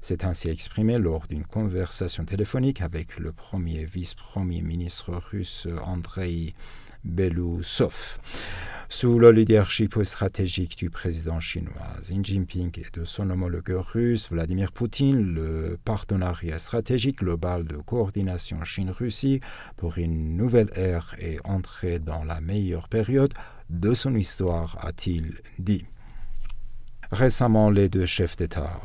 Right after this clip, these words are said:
ont annoncé ensemble la prolongation du traité de bon voisinage et de coopération amicale Chine-Russie, enrichissant les relations bilatérales et esquissant un plan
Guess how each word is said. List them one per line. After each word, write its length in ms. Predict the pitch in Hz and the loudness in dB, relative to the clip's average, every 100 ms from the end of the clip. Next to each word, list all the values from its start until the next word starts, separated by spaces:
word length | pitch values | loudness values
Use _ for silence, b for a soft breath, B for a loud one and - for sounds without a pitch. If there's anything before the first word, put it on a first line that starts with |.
| 76 | -8
ont 100 | 87 82 | -6 -2
annoncé 380 | 104 98 95 - | 0 0 0 -2
ensemble 480 | 85 - 131 127 104 B B - | -2 2 2 2 0 B B 0
la 140 | 151 | 0
prolongation 840 | - - 107 90 80 78 - 107 | 2 2 4 2 0 -2 -2 -2
du 160 | 90 76 | -2 -4
traité 440 | - - 107 - | -4 -2 0 -2
de 120 | 76 69 | -2 -6
bon 300 | 69 101 131 | -2 0 2
voisinage 760 | 117 104 90 92 87 80 - B B | 4 2 2 0 0 -2 -6 B B
et 160 | - 73 | -8 -6
de 140 | 73 | -6
coopération 680 | 78 - 113 98 82 80 - | -6 -2 -2 -2 -2 -6 -4
amicale 520 | 90 110 117 131 131 b b - | -2 -2 2 4 2 b b -10
Chine-Russie, 760 | - 101 82 90 85 - - - B B B B B B | -2 0 0 -2 -2 -2 -4 -10 B B B B B B
enrichissant 920 | 131 120 117 110 117 101 - 107 98 | 4 4 4 2 2 2 2 4 4
les 240 | 87 87 85 | 4 2 0
relations 640 | 85 92 87 90 - 82 | 0 0 0 -2 -2 -4
bilatérales 840 | 76 90 127 117 117 95 95 82 B B B | -4 2 2 4 2 2 0 -2 B B B
et 240 | - 69 95 | -8 -4 -2
esquissant 580 | 117 - 110 - 95 67 | -2 0 -2 0 -2 -2
un 80 | 80 | -8
plan 500 | - 110 104 101 | -4 2 2 4